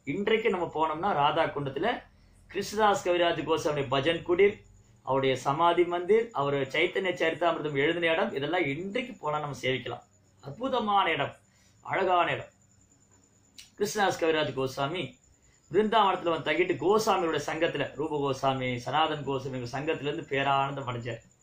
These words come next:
பின்பு ரூபன், ரூப கோசாமியுடைய கோயில் வந்து ராதா கோபிநாதர், சாரி, ராதா கோவிந்தர்.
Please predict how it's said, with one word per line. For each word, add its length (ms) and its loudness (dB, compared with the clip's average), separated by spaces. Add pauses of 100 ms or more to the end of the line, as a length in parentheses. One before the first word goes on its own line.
(600)
பின்பு 460 4
ரூபன், 320 2
ரூப 360 2
கோசாமியுடைய 580 4 (480)
கோயில் 240 4
வந்து 240 2
ராதா 360 4
கோபிநாதர், 640 0 (280)
சாரி, 260 2
ராதா 280 4
கோவிந்தர். 520 2